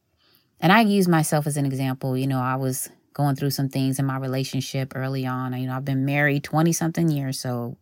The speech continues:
you know, we've been through all kinds of things. But there was a rocky period in our relationship where I was just angry, you know? He was doing what he needed to do to show me that,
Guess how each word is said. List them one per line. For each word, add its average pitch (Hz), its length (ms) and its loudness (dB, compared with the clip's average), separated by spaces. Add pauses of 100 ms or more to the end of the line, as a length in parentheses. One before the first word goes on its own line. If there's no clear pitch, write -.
(460)
you 139 220 -6
know, 127 180 -2
we've 143 240 -4
been 139 180 0
through 139 420 -4
all 135 220 0
kinds 135 380 -4
of 101 120 -10
things. - 440 -10 (960)
But 160 160 2
there 196 160 8
was 170 160 6
a 143 80 4
rocky 185 400 2
period 170 380 2
in 160 100 2
our 156 120 -2
relationship 151 840 -2
where 135 220 -4
I 160 140 0
was 160 220 0
just - 460 -4 (640)
angry, 220 520 4 (640)
you 156 160 4
know? 165 360 4 (400)
He 220 180 4
was 196 140 6
doing 185 240 6
what 180 120 6
he 190 120 4
needed 180 260 2
to 170 120 0
do 165 260 2
to 165 120 -2
show 165 300 0
me 160 280 2
that, 139 280 0